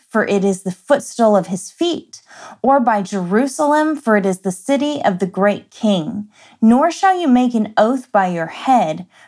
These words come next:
for you are not able to make a single hair white or black. But let your statement be yes, yes, or no, no. A firm yes or no. Anything more than that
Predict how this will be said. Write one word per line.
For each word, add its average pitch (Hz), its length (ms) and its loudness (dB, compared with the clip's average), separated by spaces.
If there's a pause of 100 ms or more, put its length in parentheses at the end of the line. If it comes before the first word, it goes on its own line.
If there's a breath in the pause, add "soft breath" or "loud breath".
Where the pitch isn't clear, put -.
for 226 100 0
you 226 200 4
are 226 140 2
not 202 260 -4
able 247 320 0
to 240 140 -2
make 190 180 2
a 170 80 -4
single 285 480 -2
hair 202 400 0
white 185 460 -2
or 190 120 -2
black. 170 580 -4 (480 soft breath)
But 220 180 2
let 226 340 0
your 311 160 -4
statement 226 680 -4
be 202 120 0
yes, 185 800 -2 (100)
yes, 175 720 -2 (380 loud breath)
or 220 120 4
no, 214 640 2
no. 190 600 0 (280 soft breath)
A 214 60 0
firm 294 680 0
yes 214 520 -2
or 214 120 2
no. 185 440 0 (360 soft breath)
Anything 311 480 2
more 247 240 4
than 208 200 0
that 170 320 -2